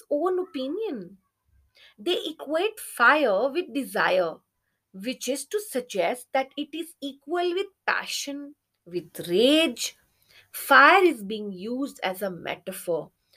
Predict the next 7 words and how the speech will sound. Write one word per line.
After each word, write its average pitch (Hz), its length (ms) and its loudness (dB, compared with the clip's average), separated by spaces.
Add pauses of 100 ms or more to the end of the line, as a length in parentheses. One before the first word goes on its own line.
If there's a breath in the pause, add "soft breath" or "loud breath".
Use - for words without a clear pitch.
(160)
for - 260 -10
strong 262 760 -4
consuming 226 920 -2
emotions 196 920 -4 (340 soft breath)
such - 360 -10
as 453 360 -2 (300)
desire. 165 580 -6